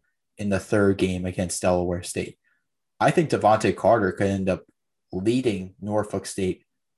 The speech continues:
back to the N C double A tournament and maybe pull off a first-round upset like they did against Missouri a couple years ago. But I wanna transition to my second unsung hooper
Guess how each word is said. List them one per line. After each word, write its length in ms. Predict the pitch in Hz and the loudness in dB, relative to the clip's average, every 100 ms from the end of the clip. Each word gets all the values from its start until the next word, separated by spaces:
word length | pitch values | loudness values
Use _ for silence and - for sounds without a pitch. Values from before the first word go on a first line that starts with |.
| - | 0
back 240 | 110 120 | 0 0
to 80 | - | -2
the 200 | 101 98 | -2 -2
N 80 | 98 | -2
C 180 | - 92 | -4 -2
double 280 | 95 92 90 | 0 0 -2
A 60 | |
tournament 460 | - 98 120 107 98 | -2 -6 -4 -6 -6
and 160 | 95 92 | -8 -4
maybe 300 | 110 156 120 | 0 2 0
pull 260 | - 101 | 0 4
off 200 | 101 95 | 4 2
a 80 | 90 | -4
first-round 580 | - 98 95 104 92 92 | -6 -6 -2 0 0 0
upset 440 | 117 - - - _ _ | -4 -4 -6 -6 _ _
like 200 | 110 98 | -2 0
they 100 | 95 | 0
did 180 | 90 95 | 2 2
against 360 | 92 95 87 92 | 0 -2 -6 -6
Missouri 440 | 90 95 101 90 | -2 0 2 0
a 60 | 87 | -2
couple 300 | - 92 87 | -6 -8 -6
years 280 | 92 92 - | -6 -6 -8
ago. 320 | - - - _ _ _ _ _ | -10 -12 -14 _ _ _ _ _
But 120 | - 104 | 4 6
I 80 | |
wanna 280 | 107 147 175 | 8 6 4
transition 640 | 165 139 113 110 107 107 98 | 2 0 0 0 0 -2 -4
to 160 | - | -4
my 180 | 90 90 | -4 -4
second 760 | - - 117 113 110 92 90 - _ _ _ _ _ _ _ | -4 0 0 0 -2 -6 -8 -16 _ _ _ _ _ _ _
unsung 460 | 113 104 - 104 92 | 0 2 2 0 0
hooper 540 | 104 90 92 90 90 | 0 -2 0 -2 -4